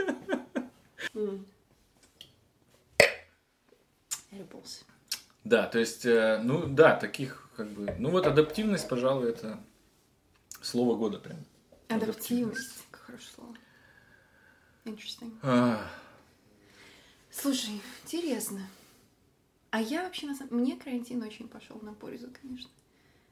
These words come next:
Speaker 1: Я начала заниматься спортом.
Speaker 2: Да.
Speaker 1: Я начала заниматься терапевтом.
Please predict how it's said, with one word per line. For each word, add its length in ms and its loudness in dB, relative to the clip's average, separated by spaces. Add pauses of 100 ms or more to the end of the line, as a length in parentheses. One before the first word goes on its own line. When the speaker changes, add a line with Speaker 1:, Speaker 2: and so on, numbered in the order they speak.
Speaker 1:
Я 100 0
начала 220 -4
заниматься 400 -16
спортом. 680 -14 (280)
Speaker 2:
Да. 220 -8 (640)
Speaker 1:
Я 100 -10
начала 200 -12
заниматься 480 -14
терапевтом. 840 -10